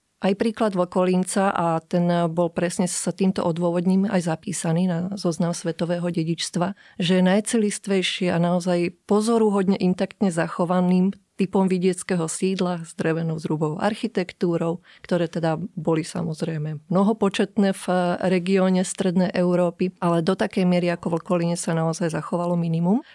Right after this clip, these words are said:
Čiže tam funguje naozaj tá symbolická reprezentatívna úloha. A v prípade Vlkolínca, ale podobne napríklad aj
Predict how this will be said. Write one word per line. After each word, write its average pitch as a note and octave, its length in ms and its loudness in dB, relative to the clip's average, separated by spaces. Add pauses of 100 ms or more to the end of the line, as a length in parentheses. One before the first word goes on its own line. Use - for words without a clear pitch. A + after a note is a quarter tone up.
(140)
Čiže F3 400 0 (280)
tam E3+ 160 0
funguje F#3 400 2
naozaj E3+ 320 -2
tá F3 80 -4
symbolická F#3 640 0
reprezentatívna E3+ 960 -2
úloha. F3 480 0 (160)
A F3+ 240 0
v - 120 -16 (120)
prípade A3+ 400 0
Vlkolínca, G#3 720 0
ale F3 160 -2
podobne G3 400 0
napríklad G3 480 -2
aj F3 100 -2